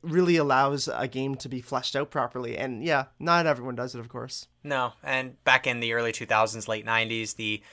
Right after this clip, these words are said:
Speaker 2: uh, the A I just wasn't there yet. We were starting
Speaker 1: No.
Speaker 2: to see glimpses of it. Like I mentioned, James Bond. There would be certain parts where, like, if you're sneaking around in an office building and there is a guy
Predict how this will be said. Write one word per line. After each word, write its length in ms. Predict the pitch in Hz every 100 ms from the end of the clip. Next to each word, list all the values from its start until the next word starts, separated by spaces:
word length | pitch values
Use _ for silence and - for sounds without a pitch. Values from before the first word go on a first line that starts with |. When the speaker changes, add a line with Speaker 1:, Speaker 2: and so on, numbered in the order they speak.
| - -
Speaker 2:
uh, 240 | 110 104 101 -
the 120 | 120
A 140 | 113 107
I 140 | 104
just 160 | 104 120
wasn't 240 | 110 104
there 160 | 117 117
yet. 180 | 117
We 80 | 123
were 60 | 165
starting 320 | - 185 190
Speaker 1:
No. 80 | 180
Speaker 2:
to 60 | -
see 100 | 117
glimpses 420 | 127 135 165 143
of 140 | 147
it. 160 | 147 131
Like 180 | 117 110
I 80 | 107
mentioned, 320 | 110 110 107
James 280 | 110 110 104
Bond. 400 | 113 117 117 113
There 80 |
would 80 | 123
be 80 | 123
certain 320 | - 143 120
parts 340 | 110 120 113 -
where, 120 | 113
like, 200 | 110 110
if 140 | 110
you're 80 | 110
sneaking 340 | 104 117 107
around 260 | 110 110 107
in 80 | 107
an 40 |
office 320 | 113 123 123
building 420 | - 123 117 117 113
and 140 | 107
there 120 | 110
is 200 | 113 113
a 60 | 113
guy 300 | 110 113